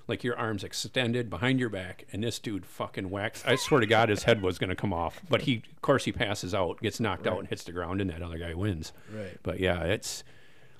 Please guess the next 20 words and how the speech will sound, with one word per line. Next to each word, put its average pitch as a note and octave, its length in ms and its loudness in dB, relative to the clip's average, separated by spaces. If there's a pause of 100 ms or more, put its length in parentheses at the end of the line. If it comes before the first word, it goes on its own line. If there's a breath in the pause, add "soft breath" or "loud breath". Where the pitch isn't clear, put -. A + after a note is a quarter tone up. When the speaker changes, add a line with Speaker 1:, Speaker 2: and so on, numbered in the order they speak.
(260 soft breath)
Speaker 1:
that A#2+ 260 4
would B2 160 8
be A2+ 140 8
one A2 240 8
for A2 140 4
you A2 240 8
because G2 320 4
I G#2+ 80 4
don't G2+ 200 4
think, G#2 400 2 (1000 soft breath)
unless A2 320 6
teeth C3 260 4
go F2+ 140 4
flying, F#2 320 0
but F#2+ 120 6
it's - 140 2
an C#3+ 140 6
open C#3 300 6
hand A2+ 380 0
slap. G2 560 -2